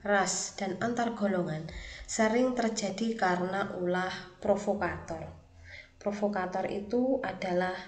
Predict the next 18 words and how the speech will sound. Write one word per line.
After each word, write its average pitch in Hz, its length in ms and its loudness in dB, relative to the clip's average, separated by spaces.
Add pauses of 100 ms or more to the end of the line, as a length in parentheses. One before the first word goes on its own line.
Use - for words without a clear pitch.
(320)
tindakan 233 880 4
seseorang 185 880 2
yang 190 240 0
dapat 190 540 -2
menghasut, 202 840 0 (720)
membangkitkan 208 1200 2 (160)
kemarahan 208 1120 4
terhadap 185 800 0
seseorang 196 720 2
maupun 190 560 2
kelompok. 165 720 -2 (720)
Nah, 180 240 0
provokator 214 720 6
biasanya 214 560 6
mengadu 214 560 6
domba 175 560 0
dengan 202 400 4
masalah-masalah 220 1120 6